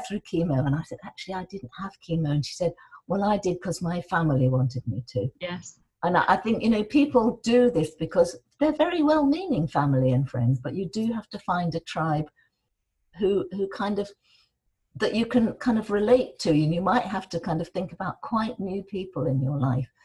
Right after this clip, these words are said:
Speaker 1: which again is what the Can Surviving site is about, um, that actually you do need to find a tribe that thinks like you do or thinks roughly like you do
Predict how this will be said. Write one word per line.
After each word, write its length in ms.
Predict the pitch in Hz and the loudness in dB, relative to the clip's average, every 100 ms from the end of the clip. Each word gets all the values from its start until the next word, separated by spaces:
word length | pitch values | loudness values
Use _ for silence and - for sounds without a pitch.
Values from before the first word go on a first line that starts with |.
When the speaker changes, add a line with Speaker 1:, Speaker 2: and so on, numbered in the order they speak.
| - - | -14 -6
Speaker 1:
which 200 | 170 - | -4 -2
again 280 | - 180 170 | 2 4 4
is 160 | 160 | 2
what 160 | 165 - | 0 0
the 60 | 165 | -4
Can 260 | 190 185 | -2 -4
Surviving 580 | - 151 139 143 139 135 - _ _ | -4 -2 -2 0 -2 -2 -6 _ _
site 400 | - 156 143 127 | -4 -2 0 -2
is 140 | 123 | -2
about, 440 | 135 156 139 127 - _ - - | 0 0 2 0 -4 _ -10 0
um, 360 | 131 143 127 - _ _ _ _ - 135 | 2 2 0 -4 _ _ _ _ -8 0
that 160 | 165 | 4
actually 600 | 156 - - 156 156 - - _ | 4 2 0 4 4 2 -6 _
you 140 | 190 | -4
do 300 | - 202 233 196 | 0 2 4 4
need 240 | 135 123 | 4 2
to 100 | 127 | -2
find 480 | - 135 139 143 143 - | 0 2 2 2 0 -4
a 80 | 151 | -4
tribe 420 | - 147 143 143 | 0 0 2 0
that 180 | 135 - | -2 -2
thinks 280 | 143 123 - | -2 -2 -2
like 240 | 139 120 | -2 0
you 240 | 147 139 135 | 0 2 2
do 240 | 127 131 | 0 2
or 160 | 131 135 | 2 2
thinks 280 | 123 117 | 0 0
roughly 480 | 117 - - - 123 | -6 -8 -12 -4 2
like 300 | 127 139 127 | 4 2 2
you 180 | 147 139 | 0 0
do 220 | 135 135 | 2 0